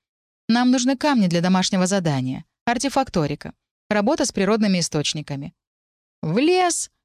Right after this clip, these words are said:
переспросил Салеб. Его взгляд на секунду задержался на Эльзе,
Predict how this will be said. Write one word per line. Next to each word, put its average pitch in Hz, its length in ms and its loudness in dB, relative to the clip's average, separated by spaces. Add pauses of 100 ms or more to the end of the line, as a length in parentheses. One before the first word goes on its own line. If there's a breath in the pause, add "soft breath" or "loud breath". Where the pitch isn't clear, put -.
(140)
переспросил 156 600 -2
Салеб. 135 460 -10 (440)
Его 165 200 0
взгляд 151 360 -4
на 240 100 2
секунду 202 380 0
задержался 175 560 0
на 160 180 -2
Эльзе, 226 420 0